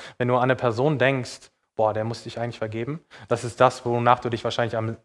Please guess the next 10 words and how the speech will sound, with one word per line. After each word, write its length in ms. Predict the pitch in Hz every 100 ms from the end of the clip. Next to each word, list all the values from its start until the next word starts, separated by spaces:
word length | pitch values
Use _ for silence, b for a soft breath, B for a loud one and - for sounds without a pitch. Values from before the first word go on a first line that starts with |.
| -
wenigsten 500 | 113 123 120 - 110
sehnst. 480 | 117 110 98 - - _ _ _ _ _ _
Aber 220 | 123 123
was 160 | 123 -
uns 180 | 127 120
wieder 200 | 139 127
an 100 | 120
den 140 | 120
Ort 340 | 139 165 165 -
bringt, 480 | 139 131 98 -